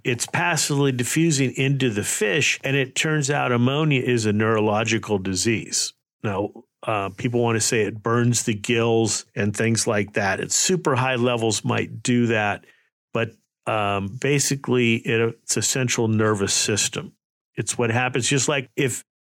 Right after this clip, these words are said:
refrigeration systems, big industrial refrigeration systems are based on ammonia being recirculated through the refrigeration piping. And if there's ammonia leaks,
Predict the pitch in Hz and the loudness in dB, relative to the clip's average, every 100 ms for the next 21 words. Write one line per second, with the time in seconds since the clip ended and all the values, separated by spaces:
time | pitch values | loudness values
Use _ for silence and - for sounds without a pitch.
0 | _ 131 131 180 175 156 147 160 - 131 | _ 0 2 2 2 2 2 2 2 2
1 | 117 139 120 - 95 - 139 143 127 131 | 2 0 0 -2 -6 -2 0 0 0 0
2 | 123 - 131 123 113 - 127 120 113 147 | -2 0 0 2 0 0 0 2 2 2
3 | 143 123 - 113 104 - 107 - - 107 | 0 0 0 0 -2 -2 -4 -4 -4 -4
4 | 110 107 113 - - - _ 117 110 113 | 0 0 0 -2 -8 -20 _ -2 -2 -4
5 | - 113 110 135 165 110 87 101 104 104 | -6 -2 0 2 2 2 -2 -2 0 0
6 | 110 - 123 123 113 113 110 104 - - | 0 0 -2 -2 -2 0 -2 -6 -8 -4
7 | 117 113 110 107 - 113 110 113 - 120 | 0 2 0 -2 -4 0 0 0 0 0
8 | 120 117 127 135 113 - 110 107 107 92 | 2 2 0 -2 -4 -2 -2 -2 -4 -4
9 | 95 101 - 110 104 104 104 110 123 123 | -6 -8 -4 -2 -2 -4 -2 0 2 2
10 | 113 104 123 127 - - | 2 2 0 0 -2 -4